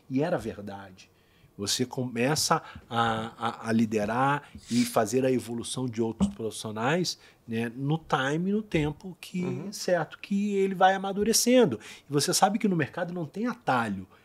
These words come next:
Speaker 1: Você precisa de uma experiência. Às vezes eu brincava, "Quanto circuit break você já passou?"
Speaker 2: Hum.
Speaker 1: Né? E aí o cara me olhava, não sabia nem o que que era direito,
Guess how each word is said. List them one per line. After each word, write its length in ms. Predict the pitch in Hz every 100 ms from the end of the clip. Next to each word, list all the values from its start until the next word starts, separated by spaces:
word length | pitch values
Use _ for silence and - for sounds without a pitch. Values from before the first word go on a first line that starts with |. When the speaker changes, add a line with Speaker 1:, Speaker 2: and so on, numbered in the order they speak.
| _
Speaker 1:
Você 180 | 107 -
precisa 380 | - - 208 190
de 160 | 147
uma 220 | 151 143
experiência. 960 | 127 - - 135 117 117 113 104 - - - -
Às 180 | 117 110
vezes 160 | 135 156
eu 60 |
brincava, 480 | 165 180 - 135 113 - - -
"Quanto 220 | 294 -
circuit 380 | 247 - 220 -
break 300 | 147 143 135
você 260 | 131 139
já 120 | 120
passou?" 500 | 160 117 - 113 92 _ _ _ - -
Speaker 2:
Hum. 120 | 185
Speaker 1:
Né? 200 | 151 117 110 - _ 113
E 80 |
aí 140 | 113 113
o 100 | 104 _ _
cara 240 | - 117 117
me 100 | 117
olhava, 640 | 107 107 113 123 135 143 - _ _ _
não 80 | 104
sabia 220 | 117 120
nem 80 | 131
o 40 |
que 100 | 135
que 160 | 135 147
era 240 | 143 131
direito, 500 | 104 113 107 98 -